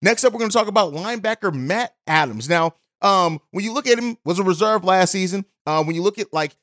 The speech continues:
him compared to, like, Joe Thomas and, uh, things like that, he's, he's probably all but going. He didn't have very much production.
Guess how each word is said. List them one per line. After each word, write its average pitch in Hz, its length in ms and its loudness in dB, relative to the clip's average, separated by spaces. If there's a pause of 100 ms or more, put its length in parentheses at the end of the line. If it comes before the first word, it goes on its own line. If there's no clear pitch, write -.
him 196 200 2
compared 175 360 -2
to, 165 40 -4
like, 151 180 2
Joe 175 200 2
Thomas 175 480 0 (220)
and, 156 180 -2
uh, 156 200 0
things 190 280 0
like 175 160 0
that, 202 300 2 (240)
he's, 269 200 -4
he's 254 180 -10
probably 285 460 -6
all 180 240 4
but 147 220 2
going. 127 220 -2
He 165 40 0
didn't 262 200 -2
have 226 160 2
very 208 180 2
much 190 240 -2
production. 156 480 -2